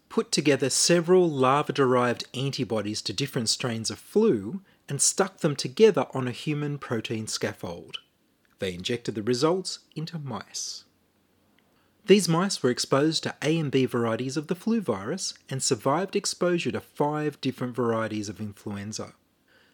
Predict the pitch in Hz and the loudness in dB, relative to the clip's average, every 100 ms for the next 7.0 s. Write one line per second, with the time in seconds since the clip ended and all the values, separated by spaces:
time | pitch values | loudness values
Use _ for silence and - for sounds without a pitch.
0 | _ 156 175 240 - 143 - 131 113 127 | _ 2 4 4 6 6 6 -2 -2 -2
1 | 160 180 - - 254 214 156 135 127 123 | 0 -2 -6 -6 -2 -2 0 0 0 -2
2 | - 117 113 156 170 170 135 110 107 107 | -2 -2 0 -2 -2 -2 0 -2 -4 -6
3 | 98 95 95 101 - 110 - 208 214 175 | -8 -8 -10 -10 -10 -10 -2 2 2 0
4 | 98 92 135 160 - - _ _ - 147 | -8 -10 -10 -6 -6 -8 _ _ -6 -4
5 | 139 165 175 202 160 143 147 180 185 147 | 0 2 2 0 0 2 2 2 2 0
6 | 123 - 208 214 - 107 98 113 156 - | 0 2 4 4 2 -4 -4 -6 -4 -6